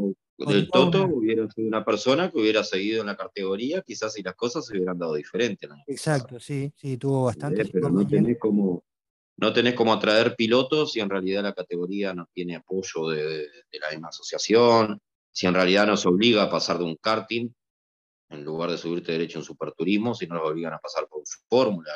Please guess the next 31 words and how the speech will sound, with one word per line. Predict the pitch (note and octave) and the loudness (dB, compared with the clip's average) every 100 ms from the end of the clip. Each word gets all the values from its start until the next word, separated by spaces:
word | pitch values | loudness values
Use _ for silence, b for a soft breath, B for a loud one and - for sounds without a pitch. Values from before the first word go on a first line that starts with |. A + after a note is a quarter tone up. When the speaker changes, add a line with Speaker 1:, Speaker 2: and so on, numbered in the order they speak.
| D2 | -14
Speaker 2:
yo | _ | _
qué | - | -10
sé, | D#2 | -2
Speaker 1:
Claro. | C3+ E2 | -2 0
Speaker 2:
vos | |
mirá | E2+ F2 G2 | 0 2 2
lo | F2+ | 2
que | E2+ | 0
hablabas | F2+ F2 E2+ | 0 0 2
ahora, | F2+ G#2 | 4 4
la | G2+ | 4
metropolitana. | F2+ - D#2+ D2+ D2 C#2 C2+ C3 _ _ | 0 -4 -6 -6 -6 -8 -10 -12 _ _
Speaker 1:
Seguro. | D#3 F3 C#3 C#3 _ _ _ - | 0 2 2 -2 _ _ _ -12
Speaker 2:
Podés | - B2 A#2 | 0 2 2
hacer | A#2+ A2+ | 2 2
escalera | G#2+ F#2 F2+ D#2+ | 2 2 4 2
en | D#2 | 0
la | D2+ | -4
C | - | -6
T | - | -2
C, | |
Speaker 1:
Ahora | D#3 F#3 F#3+ | 2 4 4
Speaker 2:
y | |
Speaker 1:
la, | D#3+ | 2
Speaker 2:
tenés | C#3+ D3 | 2 0
que | C#3 | 0
Speaker 1:
la | |
Speaker 2:
pasar | D3+ - C3+ | -2 -2 -4
por | - | 0
la | F2 | 0
metropolitana. | E2 - - D#2 G#2 D3 B3 | -2 -6 -8 -6 0 0 2